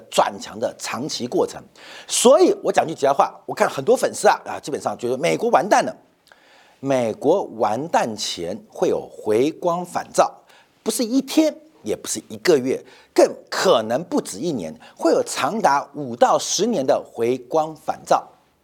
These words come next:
跟日元一样哦。所以现在假如你更看衰美国经济未来，美元会转强。假如你看好美国经济未来，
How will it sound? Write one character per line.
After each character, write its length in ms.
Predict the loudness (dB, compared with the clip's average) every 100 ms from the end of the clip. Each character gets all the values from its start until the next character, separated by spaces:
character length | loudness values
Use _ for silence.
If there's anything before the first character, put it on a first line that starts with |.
| _ _ _ -16 2
跟 260 | 2 2 -10
日 100 | -6
元 180 | -4 -4
一 60 | 2
样 180 | 2
哦。 160 | 2 -4 -8 _ _ -20 -10 0
所 120 | 2
以 120 | 2 -4
现 300 | 2 2 4
在 160 | 2
假 240 | 2 0 0
如 60 | -4
你 140 | -8 0
更 260 | 0 2 -2
看 280 | -2 -2 -2
衰 240 | 0 0
美 260 | 0 -6 -6
国 180 | -2 -2
经 160 | -2
济 80 | 0
未 160 | 2 2
来， 180 | 0 -6 _ _ -8
美 160 | -4
元 180 | 0 -2 -2 -6
会 140 | -6
转 160 | -6 -14
强。 160 | -20 _ _ _ _ _ -20 -8 2
假 140 | 4
如 100 | 4
你 80 | 0
看 300 | 0 2 4
好 200 | 4 2
美 220 | 2 2 0
国 160 | -2
经 140 | 0 2
济 40 |
未 120 | 4
来， 180 | 4